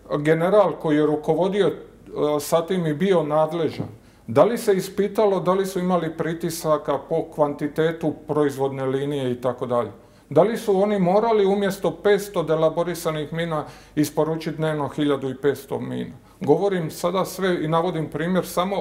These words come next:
o odgovornosti, ništa više od toga. Prema tome, opšte je razočarenje među pripadnicima vojske i sasvim je logično da traže povoljnije uslove za zaposlenje.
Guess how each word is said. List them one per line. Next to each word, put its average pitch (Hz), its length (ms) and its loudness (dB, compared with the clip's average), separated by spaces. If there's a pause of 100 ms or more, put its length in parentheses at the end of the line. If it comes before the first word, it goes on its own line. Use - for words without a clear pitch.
o 151 380 0
odgovornosti, 151 1080 0 (580)
ništa 143 440 -2
više 139 340 -4
od 113 160 -8
toga. - 280 -12 (340)
Prema 175 220 2
tome, 220 280 0
opšte 214 400 2
je 185 100 2
razočarenje 165 920 0
među 120 280 -2
pripadnicima 123 1160 -4 (240)
vojske 185 420 2 (200)
i 160 220 -2
sasvim 185 420 -2
je 170 60 2
logično 165 500 -2
da 143 160 -2
traže 147 360 0
povoljnije 143 480 -2
uslove 131 500 -2
za 120 240 -2
zaposlenje. - 720 -6